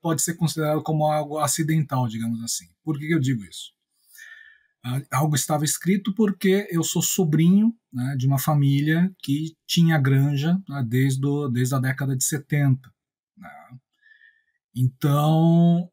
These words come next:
a princípio isso estava escrito. Porém, né, meus pais, eles não foram, eles não, não me forçaram a trabalhar em granja, né? Nas férias escolares, as minhas atividades não eram ir para, para a granja, né,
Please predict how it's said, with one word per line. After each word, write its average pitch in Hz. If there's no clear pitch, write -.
a 135
princípio 170
isso 170
estava 165
escrito. 135
Porém, 175
né, 131
meus 143
pais, 170
eles 180
não 175
foram, 180
eles 139
não, 151
não 156
me 180
forçaram 190
a 202
trabalhar 160
em 156
granja, 110
né? 113
Nas 117
férias 143
escolares, 143
as 120
minhas 139
atividades 143
não 185
eram 165
ir 151
para, 135
para 123
a 123
granja, 143
né, 131